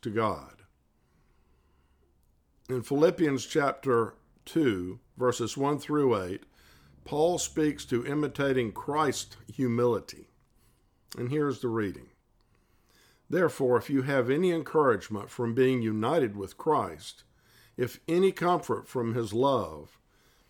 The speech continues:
if any common sharing in the Spirit, if any tenderness and compassion,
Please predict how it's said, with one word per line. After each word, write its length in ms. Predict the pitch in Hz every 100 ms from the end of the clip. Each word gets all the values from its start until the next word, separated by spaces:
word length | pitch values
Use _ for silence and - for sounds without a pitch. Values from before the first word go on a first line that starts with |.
| _ _ -
if 200 | - -
any 200 | 151 170
common 460 | 131 160 165 165 131
sharing 500 | - 156 156 135 117
in 120 | 101
the 80 | 95
Spirit, 680 | - - 175 120 82 - - _ _ _ _ _ _ -
if 180 | 120
any 220 | 170 165 127
tenderness 720 | - 196 170 110 92 92 -
and 140 | 101
compassion, 720 | - 107 - 156 151 - -